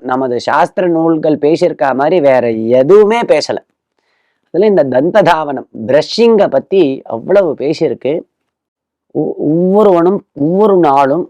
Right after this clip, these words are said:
காலை சௌச்சம் பண்ணிட்டு, ஜலமல விசர்ஜனங்கள் பண்ணிட்டு, டூ-, பிரஷ் பண்ணணும், டூத் பிரஷ் பண்ணணும். எதால பண்ணணும் அப்படின்னா, காஷ்டங்கள், அதாவது நீம் ட்ரீ அப்படின்னு சொல்றோமே, வேப்ப மரம்,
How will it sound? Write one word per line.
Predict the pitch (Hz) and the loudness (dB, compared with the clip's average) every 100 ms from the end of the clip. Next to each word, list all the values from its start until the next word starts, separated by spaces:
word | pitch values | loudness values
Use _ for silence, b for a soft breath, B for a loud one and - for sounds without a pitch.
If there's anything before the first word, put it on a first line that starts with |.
| - | -4
காலை | 139 147 156 190 180 | 0 2 2 0 -2
சௌச்சம் | - 151 196 - 185 | -2 0 2 0 0
பண்ணிட்டு, | 151 139 123 135 | 0 0 0 0
ஜலமல | 123 151 190 185 | 2 0 0 -2
விசர்ஜனங்கள் | 160 147 135 131 120 110 107 | 0 -2 -2 -4 -4 -6 -6
பண்ணிட்டு, | 113 127 101 165 - - _ _ _ _ _ _ _ _ | -4 -4 -4 -6 -6 -16 _ _ _ _ _ _ _ _
டூ-, | 185 - 123 | -2 -2 -2
பிரஷ் | 139 160 - | 0 -2 -2
பண்ணணும், | 214 180 110 - _ _ _ | -2 -2 -4 -12 _ _ _
டூத் | 196 160 | 0 0
பிரஷ் | 151 175 - | -2 -2 -2
பண்ணணும். | 170 120 104 - _ _ _ _ _ _ _ _ _ _ | -4 -4 -8 -14 _ _ _ _ _ _ _ _ _ _
எதால | 131 143 240 262 254 240 | -2 0 2 4 4 2
பண்ணணும் | 170 156 143 139 - | 0 0 -2 -4 -6
அப்படின்னா, | 110 117 120 247 427 | -6 -4 -4 -8 -8
காஷ்டங்கள், | - 135 165 _ 190 170 120 - _ | -4 -2 -4 _ -2 -2 -4 -8 _
அதாவது | 120 131 127 196 180 - _ _ _ _ _ _ - | -6 -4 -4 -8 -10 -14 _ _ _ _ _ _ -14
நீம் | - 160 226 214 | -2 2 2 0
ட்ரீ | - 175 175 | 0 2 2
அப்படின்னு | - - 156 165 | 2 -6 -4 -2
சொல்றோமே, | 139 127 123 180 | -2 -2 -2 0
வேப்ப | 160 180 202 185 | 2 2 2 -2
மரம், | 147 120 - | -2 -4 -8